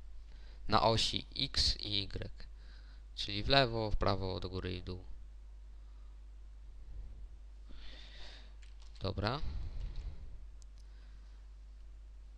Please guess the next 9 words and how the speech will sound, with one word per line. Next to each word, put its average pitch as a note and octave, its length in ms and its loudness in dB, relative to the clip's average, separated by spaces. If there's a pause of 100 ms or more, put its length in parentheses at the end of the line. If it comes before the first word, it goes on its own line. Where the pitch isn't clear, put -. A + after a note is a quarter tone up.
(100)
I G#2+ 80 -8
teraz - 580 8 (200)
przenosimy B2+ 560 2
się G2 320 4
na F#2+ 320 0 (1300)
gdziekolwiek, A2 580 2
na - 60 -2
przykład - 440 -2
na F#2+ 320 -4